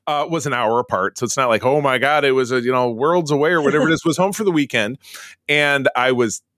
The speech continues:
Speaker 1: taping it, as I always did, with the, pausing out the commercials.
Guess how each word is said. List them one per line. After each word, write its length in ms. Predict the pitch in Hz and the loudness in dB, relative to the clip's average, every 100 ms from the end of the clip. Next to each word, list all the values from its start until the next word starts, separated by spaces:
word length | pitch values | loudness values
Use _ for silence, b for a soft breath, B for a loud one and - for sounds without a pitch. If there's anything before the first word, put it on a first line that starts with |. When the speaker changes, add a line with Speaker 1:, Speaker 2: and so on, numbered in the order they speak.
| - | -8
Speaker 1:
taping 460 | - 190 214 135 107 | -2 -2 0 -2 0
it, 120 | 107 | -2
as 160 | 135 | 0
I 80 | 120 | 2
always 240 | 107 123 - | 2 2 0
did, 140 | 104 | -2
with 120 | 101 | -4
the, 120 | 95 98 | -6 -6
pausing 340 | - 110 107 113 | 0 0 0 -4
out 40 | |
the 60 | - | -2
commercials. 440 | 123 117 117 | -2 0 0